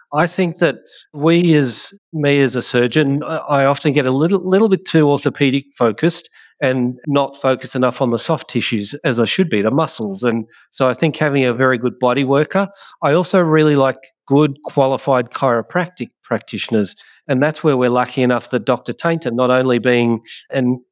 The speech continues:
internist, as well as sports medicine boarded, she's also qualified in chiropractic. And the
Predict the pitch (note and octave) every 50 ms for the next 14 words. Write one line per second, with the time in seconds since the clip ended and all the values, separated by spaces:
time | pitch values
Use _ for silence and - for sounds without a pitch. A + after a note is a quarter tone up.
0 | _ - E3+ F3+ - C#3+ B2+ D3 G3 - - - - _ _ _ _ _ - D3+
1 | C3 A#2+ B2 B2+ C3+ C#3+ D3+ D3+ C#3+ C3 B2 A#2+ - - - - - - C#3+ C3
2 | B2 - D#3 D#3 D#3+ E3 D3+ - C#3+ A#2+ G#2+ A#2 A#2 A#2 A2+ A#2 A2 - - -
3 | - _ - - - E3 D3 C3+ D3 C#3+ C3+ - - C3 A#2+ - - - C#3 C3
4 | B2+ B2 A2+ - C3+ B2 A#2 A#2+ A2 G2 - - - _ - C3 B2 G#2+ - C3
5 | A#2+ A2+ G#2+ G#2 - - B2 A#2 A2 _ - G2+ - - _ _ _ _ _ _
6 | _ _ _ _ - D#3 C#3+ C#3+ C#3 C#3 C3+ B2+ - - - _ _ _ _ _
7 | _ _ _ _ - C#3 C3 B2 A#2+ A#2 A2+ -